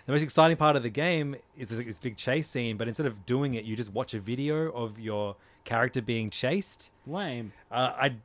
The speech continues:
Speaker 1: thought that was a really baffling decision, so it gets,
Speaker 2: Mm.
Speaker 1: it gets docked a lot of points for that. But overall, I would recommend it. Uh, Dojuran,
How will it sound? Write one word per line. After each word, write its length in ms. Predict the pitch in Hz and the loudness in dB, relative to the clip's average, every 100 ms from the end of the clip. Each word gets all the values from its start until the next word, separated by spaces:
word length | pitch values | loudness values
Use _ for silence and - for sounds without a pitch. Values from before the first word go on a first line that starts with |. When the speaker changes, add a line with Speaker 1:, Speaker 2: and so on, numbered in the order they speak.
| - | -2
Speaker 1:
thought 160 | - 147 | 4 4
that 60 | 135 | 4
was 100 | 117 | 2
a 40 | |
really 140 | 113 110 | 0 0
baffling 340 | 110 - 98 | -2 -4 -8
decision, 380 | 90 98 85 82 | -8 -10 -12 -10
so 140 | - 107 | -4 -2
it 160 | 117 | -2
gets, 160 | 143 113 | -4 -2
Speaker 2:
Mm. 40 | |
Speaker 1:
it 40 | 120 | 0
gets 180 | 139 | 0
docked 200 | - 117 | 0 -2
a 60 | 107 | 0
lot 100 | 101 | -2
of 80 | 98 | -2
points 200 | 98 - | -6 -8
for 120 | 92 | -6
that. 200 | 90 - | -6 -4
But 240 | 104 104 | -4 0
overall, 520 | 139 131 120 107 98 98 | 0 2 4 4 2 0
I 60 | 107 | 0
would 120 | 104 | -2
recommend 400 | 101 101 90 92 | -4 -6 -8 -8
it. 140 | 95 - - - - | -8 -10 -20 -20 -6
Uh, 200 | 107 104 | 0 0
Dojuran, 800 | 104 123 139 135 147 151 180 214 | 4 8 8 8 4 4 2 -2